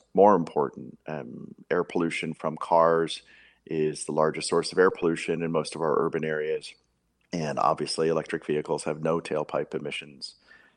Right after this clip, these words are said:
uh, at all. And then you also mentioned the grid benefits. And again, uh,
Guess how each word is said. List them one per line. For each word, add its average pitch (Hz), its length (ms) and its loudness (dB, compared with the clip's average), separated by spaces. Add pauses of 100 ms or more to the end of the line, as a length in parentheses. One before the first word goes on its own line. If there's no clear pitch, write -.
(180)
uh, 50 300 -8
at 82 160 2
all. 73 420 4 (600)
And 101 180 6
then 95 460 6
you 92 240 2
also 85 260 6
mentioned 82 600 -2
the 78 560 -2
grid 156 240 4
benefits. 73 580 2
And 82 120 -4
again, 80 400 2 (440)
uh, - 80 -6